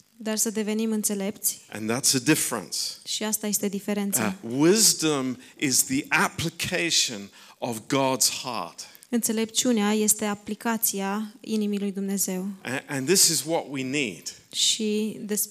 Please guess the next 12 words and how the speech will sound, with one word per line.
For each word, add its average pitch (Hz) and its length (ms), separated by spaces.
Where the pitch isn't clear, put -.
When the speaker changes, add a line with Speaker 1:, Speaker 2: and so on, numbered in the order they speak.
Speaker 1:
de 208 180
asta 208 320
avem 196 220
nevoie. 196 540
Speaker 2:
Uh, 117 240
i-, - 200
intellectual 190 760
knowledge 160 540
does 127 200
not 151 420
gain 151 320
us 117 340